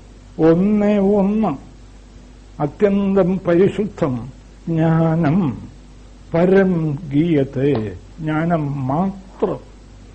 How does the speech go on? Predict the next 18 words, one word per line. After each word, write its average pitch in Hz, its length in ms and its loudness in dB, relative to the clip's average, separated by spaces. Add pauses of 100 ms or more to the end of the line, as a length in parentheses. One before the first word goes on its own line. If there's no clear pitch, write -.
(160)
ജ്ഞാനം 156 520 -4
മാത്രമാണ് 170 840 -4
എന്ന് 175 140 -4
വെച്ചാൽ 202 220 -2
ജ്ഞാനമാണ് 208 1080 -2
രക്ഷിക്കേ-, 190 1080 -2
പ്രാപിക്കേണ്ട 175 680 -2
ലക്ഷ്യം. 165 760 -2 (840)
മറ്റെന്തൊക്കെ 190 920 0 (120)
പറഞ്ഞിട്ടുണ്ടെങ്കിലും 151 1600 -2 (560)
ആ 175 140 0 (120)
പറഞ്ഞതൊക്കെ 180 800 -4
ഈ 170 400 -2
ജ്ഞാനത്തെ 170 1080 -4
പ്രാപിക്കാൻ 196 800 -4
വേണ്ടിയാണ്. 160 680 -2
എന്താ 165 320 -4 (480)
ജ്ഞാനം? 156 420 -2